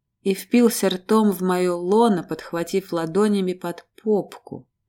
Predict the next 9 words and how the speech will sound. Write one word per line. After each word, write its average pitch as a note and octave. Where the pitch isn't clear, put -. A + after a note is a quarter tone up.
Его E3
раскаленный F3+
язык F3+
похож E3+
на E3+
кочергу, E3+
вынутую F3
из -
камина. E3